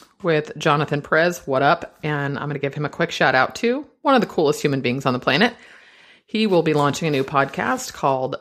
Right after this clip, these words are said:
Developer to Millionaire. So all you WordPress devs, this is for you who,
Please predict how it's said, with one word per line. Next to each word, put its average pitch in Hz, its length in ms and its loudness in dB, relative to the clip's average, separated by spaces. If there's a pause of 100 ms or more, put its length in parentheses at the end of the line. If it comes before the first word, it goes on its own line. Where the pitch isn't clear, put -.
Developer 139 460 0
to 127 60 -2
Millionaire. 156 560 2 (100)
So - 160 -8
all 151 180 4
you 160 220 2
WordPress 151 500 0
devs, 151 500 2 (200)
this 147 180 -4
is 135 100 -6
for 143 120 -2
you 156 320 2 (100)
who, 127 220 2